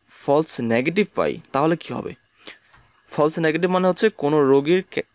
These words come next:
আহ, করোনা ভাইরাস থাকা সত্ত্বেও, আহ, মেশিন আমাদের রিপোর্ট দিবে হচ্ছে যে তার করোনা ভাইরাস নাই। তাহলে যেটা হবে, সেই রোগী হয়তো সেই ভুল রিপোর্ট নিয়ে খুশি মনে বাসায় চলে যাবে, কিন্তু কিছুদিনের মধ্যেই কিন্তু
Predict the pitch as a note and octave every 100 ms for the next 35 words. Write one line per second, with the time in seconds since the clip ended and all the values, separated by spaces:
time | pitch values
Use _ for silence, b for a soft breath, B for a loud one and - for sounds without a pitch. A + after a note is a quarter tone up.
0 | _ _ - A2+ A2+ D3 D#3 E3+ F3 F3+
1 | F#3 - - - D3 F3+ E3 - F3 -
2 | A#2+ F3+ A#3+ _ b b b b b _
3 | - - G2+ A#2+ C3+ F#3 E3+ E3 E3+ E3
4 | - _ _ _ A#2 B2 C3+ F#3 F3 D#3
5 | E3+ F#3+ E3+ - F3 F3+ C#3+ B2+ C3 C3+
6 | B2+ A#2+ A#2+ A#2+ G2+ - - b b -
7 | C#3 E3+ F3 F3 E3+ C3+ A#2 F3 - B
8 | B - - D3 D3 C#3 D3+ F3+ F3 E3
9 | F#3 F3+ - D3 D3 C3+ - B2 D#3 F3
10 | F#3 G3+ F#3 D#3 D3 G3 _ - C#3+ -
11 | E3 E3+ C#3 B2 C#3 C#3 B2 G#2 D3 -
12 | D#3+ D#3+ E3+ B B B - D#3 - E3
13 | F#3+ F3+ C#3+ D3 F3+ F#3 E3 C#3+ F#3